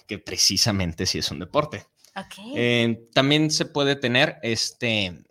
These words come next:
Speaker 1: tratados de historia y de sociología del ajedrez,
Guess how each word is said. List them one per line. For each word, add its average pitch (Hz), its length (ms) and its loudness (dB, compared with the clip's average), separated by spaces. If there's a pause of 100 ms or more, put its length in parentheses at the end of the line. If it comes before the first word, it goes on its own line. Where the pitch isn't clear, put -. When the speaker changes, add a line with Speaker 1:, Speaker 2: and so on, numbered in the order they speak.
(280)
Speaker 1:
tratados 117 640 -2
de 107 80 -6
historia 151 460 0
y 117 40 -4
de 104 80 -4
sociología 101 720 -6
del 101 160 -6
ajedrez, 107 540 -10